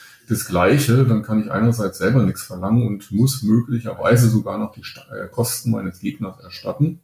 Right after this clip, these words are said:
ne? Und das ist ein Katalog, der beinhaltet zum Beispiel,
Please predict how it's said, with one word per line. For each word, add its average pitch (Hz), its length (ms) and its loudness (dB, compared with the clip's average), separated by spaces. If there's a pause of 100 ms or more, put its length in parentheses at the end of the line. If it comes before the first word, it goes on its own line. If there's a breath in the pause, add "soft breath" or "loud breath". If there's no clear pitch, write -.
ne? 110 280 0 (460 loud breath)
Und 104 260 2 (400)
das 95 160 -6
ist - 180 -2
ein 104 60 2
Katalog, 110 640 2 (100)
der 107 440 2 (760)
beinhaltet 131 580 4
zum 120 220 0
Beispiel, 117 800 2